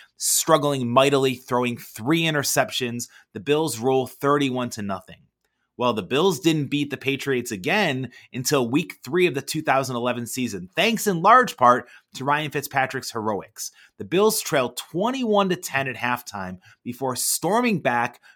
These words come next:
for a thirty-four thirty-one come-from-behind victory. Fitzy was twenty-seven of forty, three hundred and seventy yards, and two huge passing touchdowns that day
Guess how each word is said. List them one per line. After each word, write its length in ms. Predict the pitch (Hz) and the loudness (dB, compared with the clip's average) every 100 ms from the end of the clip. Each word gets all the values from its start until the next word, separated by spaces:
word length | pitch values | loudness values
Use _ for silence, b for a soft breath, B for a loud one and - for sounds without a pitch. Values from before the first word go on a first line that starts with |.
| 110 | -6
for 160 | 139 | -2
a 60 | 123 | -2
thirty-four 800 | - 196 214 214 - 160 156 139 | -2 4 6 6 2 0 0 0
thirty-one 600 | - 143 143 131 127 123 | -2 -2 0 -2 -4 -6
come-from-behind 840 | - 196 185 180 156 127 127 113 | -4 -2 0 -2 -2 -2 -2 -2
victory. 600 | 104 107 - 101 98 98 b b b - | -4 -6 -6 -4 -4 -6 b b b 2
Fitzy 280 | 220 220 202 | 2 4 0
was 220 | 160 - | 0 -2
twenty-seven 720 | - 190 214 247 - 175 170 | -6 -4 -2 0 0 0 0
of 100 | 156 | -4
forty, 600 | - 131 120 113 110 104 B B - - | -6 -2 0 2 0 -4 B B -20 -8
three 180 | 196 247 | -2 2
hundred 300 | 214 208 185 | 2 4 2
and 100 | 139 | 2
seventy 480 | - - 185 196 190 | -2 0 0 0 -2
yards, 640 | 165 123 120 117 113 - B B | 2 6 6 4 0 -6 B B
and 120 | 120 117 | -12 -6
two 280 | - 214 | -2 -2
huge 480 | 170 - 175 202 - | -2 -4 -4 -4 -4
passing 380 | - 151 - 135 | -4 -4 -4 -4
touchdowns 560 | 139 127 - 113 107 98 | -4 -2 -4 -4 -6 -4
that 280 | 113 110 | -4 -4
day 320 | 113 104 101 | -4 -2 -4